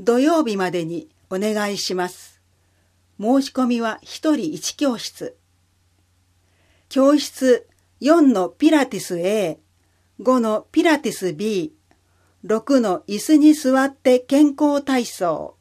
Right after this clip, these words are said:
七のボディメイク、八のカローリングは、往復はがきに、教室名、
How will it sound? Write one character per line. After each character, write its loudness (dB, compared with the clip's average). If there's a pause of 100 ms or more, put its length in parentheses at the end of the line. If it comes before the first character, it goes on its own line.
(600)
七 4
の -2
ボ 0
デ 4
ィ 8
メ 6
イ -4
ク、 -10 (540)
八 -4
の -4
カ -2
ロ 4
ー 0
リ 2
ン 0
グ 2
は、 -4 (640)
往 4
復 -2
は 0
が 0
き -8
に、 -10 (500)
教 2
室 -2
名、 -6